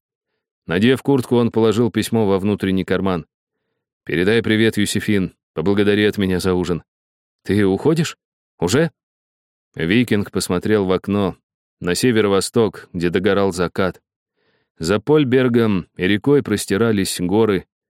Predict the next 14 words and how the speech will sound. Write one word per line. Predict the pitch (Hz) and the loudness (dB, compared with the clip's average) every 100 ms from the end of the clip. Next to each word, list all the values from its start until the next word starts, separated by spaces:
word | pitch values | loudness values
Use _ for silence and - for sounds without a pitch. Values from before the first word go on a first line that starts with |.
| _ | _
миля | 87 120 135 117 | 0 2 4 2
за | 104 | 2
милей | 104 117 101 | 2 2 2
хвойных | 90 87 110 98 85 | 0 0 0 0 -2
лесов | 87 - 117 - | -2 0 -2 -2
и | 90 | -4
горных | 98 107 95 82 | -2 -2 -2 -8
массивов. | 82 78 101 90 80 - _ _ _ _ | -8 -4 -2 -2 -4 -10 _ _ _ _
Сарек, | - 113 135 131 120 - _ | -6 -2 0 0 -2 -8 _
Истура, | 87 92 - 127 113 101 - _ | -4 -4 0 2 2 0 -4 _
Шёффалет, | - 139 123 - 95 92 - - - | -4 -2 0 0 0 0 -2 -12 -10
граница | - 92 117 131 - 101 | -2 0 2 0 -2 -6
с | 98 | -4
Норвегией | 90 117 110 101 98 | -2 0 0 0 -2